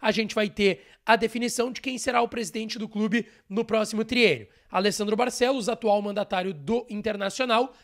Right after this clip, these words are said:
candidato à reeleição, ou o candidato da oposição, Roberto Melo, chapa um pra Alessandro Barcelos, chapa dois pra Roberto Melo. Já deixem também nos comentários em quem vocês vão votar, se não vão votar, em quem vocês votariam, tá certo? Bom, lembrando, amanhã,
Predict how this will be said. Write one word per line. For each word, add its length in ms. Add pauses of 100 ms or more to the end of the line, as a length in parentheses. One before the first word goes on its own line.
candidato 540
à 20
reeleição, 560 (260)
ou 300
o 60
candidato 480
da 100
oposição, 640 (200)
Roberto 480
Melo, 300
chapa 380
um 180
pra 140
Alessandro 340
Barcelos, 500
chapa 300
dois 180
pra 140
Roberto 320
Melo. 300 (240)
Já 160
deixem 340
também 220
nos 100
comentários 580 (220)
em 160
quem 220
vocês 260
vão 140
votar, 400
se 120
não 160
vão 140
votar, 300
em 80
quem 200
vocês 520 (340)
votariam, 720
tá 140
certo? 460 (360)
Bom, 200
lembrando, 460
amanhã, 400